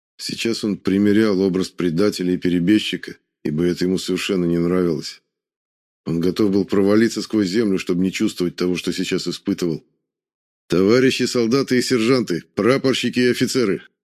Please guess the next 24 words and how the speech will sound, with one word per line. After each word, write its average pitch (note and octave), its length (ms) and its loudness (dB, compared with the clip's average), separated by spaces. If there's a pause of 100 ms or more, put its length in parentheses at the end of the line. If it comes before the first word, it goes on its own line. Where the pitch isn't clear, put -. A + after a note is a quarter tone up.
(220)
начал D2+ 340 -6
Соколов, E2 500 -4
ища F2+ 200 -4
листок F2 300 -4
бумаги F2 360 0
по D#2+ 120 -4
карманам. F2 480 -2 (580)
«Я A2+ 300 0
капитан». C3 560 0 (280)
«Навоз F3+ 580 4
свиной F3+ 480 2
ты, D#3+ 140 0
а - 20 2
не D#3+ 100 4
капитан!» C#3+ 520 0 (480)
выкрикнули F2 640 -2
из F2 80 -6
толпы. F#2 420 -2 (600)
«Вешать A#2+ 500 2
таких A2+ 400 0
надо!» G2 280 2 (200)
поддержал E2 520 -4
другой F2 340 0
голос. F2 420 -2